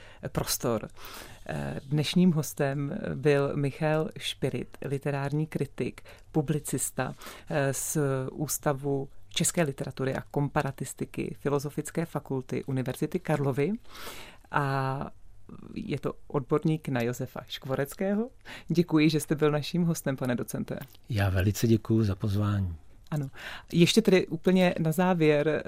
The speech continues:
Speaker 1: přišel teď v posledních vteřinách e-mail s poděkováním panu Špiritovi, protože paní posluchačka díky vám pochopila,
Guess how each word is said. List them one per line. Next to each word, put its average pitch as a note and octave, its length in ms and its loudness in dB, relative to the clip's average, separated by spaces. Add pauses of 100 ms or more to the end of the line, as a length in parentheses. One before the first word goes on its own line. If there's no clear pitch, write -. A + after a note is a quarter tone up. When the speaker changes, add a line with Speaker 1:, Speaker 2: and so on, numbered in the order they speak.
(300)
Speaker 1:
přišel E3+ 480 4
teď - 200 -2
v - 60 -20
posledních F3 680 2
vteřinách D3 640 2
e-mail E3 680 4
s - 100 -8
poděkováním C#3+ 720 -2
panu C#3+ 240 -8
Špiritovi, C3 720 -6 (420)
protože C3+ 360 -8
paní C#3 220 -4
posluchačka C3 560 -6
díky C3 260 -6
vám A#2+ 180 0
pochopila, D3+ 580 -2